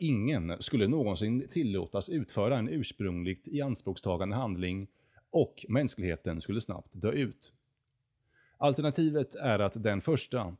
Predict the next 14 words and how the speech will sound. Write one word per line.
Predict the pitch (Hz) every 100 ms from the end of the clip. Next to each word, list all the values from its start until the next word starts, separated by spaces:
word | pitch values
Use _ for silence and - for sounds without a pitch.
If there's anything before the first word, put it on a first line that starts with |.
| -
tillsammans | 139 151 147 160 98 90 -
med | 104 98
alla | 151 107 120 101 -
efterföljande, | 143 117 - 101 104 135 92 87
blir | 107 98 87
delägare | 165 127 98 151 147 120 87 85 -
i | 110
varan. | 95 113 95 - 131 - _ _ _ _ _
Det | 123 156
skulle | - 160
dock | 151 -
inte | 131 117
undvika | 127 92 80 87
konflikt, | 98 - 135 101 _ -